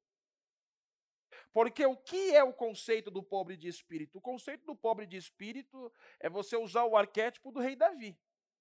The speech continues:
Um homem que tinha coroa, um homem que tinha um palácio,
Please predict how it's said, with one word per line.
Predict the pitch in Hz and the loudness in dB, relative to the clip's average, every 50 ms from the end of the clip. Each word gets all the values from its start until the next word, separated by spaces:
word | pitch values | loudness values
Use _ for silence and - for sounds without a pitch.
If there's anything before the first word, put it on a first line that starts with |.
| _ _ _ _ _ _ _ _ _ _ _ _ _ _ _ _ _ _ _ _ _ _ _ _ | _ _ _ _ _ _ _ _ _ _ _ _ _ _ _ _ _ _ _ _ _ _ _ _
Um | - 180 196 | -4 2 6
homem | 202 202 208 208 202 202 | 8 8 6 6 2 -8
que | - 208 185 | -10 -14 -16
tinha | - - - 202 202 196 180 | -14 -14 -14 -8 -6 -6 -2
coroa, | - - 240 185 - 247 254 262 269 262 254 247 226 | 0 2 2 4 6 6 8 8 6 6 6 4 4
um | 208 202 | 4 2
homem | 202 202 196 202 196 196 196 190 | 4 4 4 4 2 -2 -12 -14
que | - 190 185 | -14 -16 -18
tinha | - - - - 185 190 190 190 185 170 | -14 -14 -14 -12 -12 -12 -8 -6 -4 -4
um | 175 180 | -4 -2
palácio, | - 269 247 262 240 214 233 247 247 - - - - 262 277 | 2 4 6 6 8 8 8 6 6 2 -2 -12 -12 -12 -14